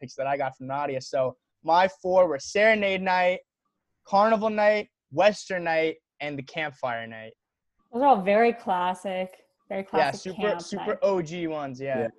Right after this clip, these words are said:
Speaker 3: pretty O G. Those are very campy. Um, mine were the pool party,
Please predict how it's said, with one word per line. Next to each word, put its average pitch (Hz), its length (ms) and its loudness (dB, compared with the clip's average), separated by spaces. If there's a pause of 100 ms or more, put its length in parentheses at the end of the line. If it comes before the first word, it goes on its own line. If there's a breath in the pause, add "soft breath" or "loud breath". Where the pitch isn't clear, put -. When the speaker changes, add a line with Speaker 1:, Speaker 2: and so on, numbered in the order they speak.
(300)
Speaker 3:
pretty 110 160 -10
O 104 160 -8
G. 98 340 -14 (300)
Those 113 120 -6
are 110 220 -8
very 120 240 -2
campy. 113 580 -6 (160)
Um, 139 400 4
mine 147 520 4
were 147 420 4 (240 soft breath)
the 151 80 4
pool 208 340 6
party, 220 680 6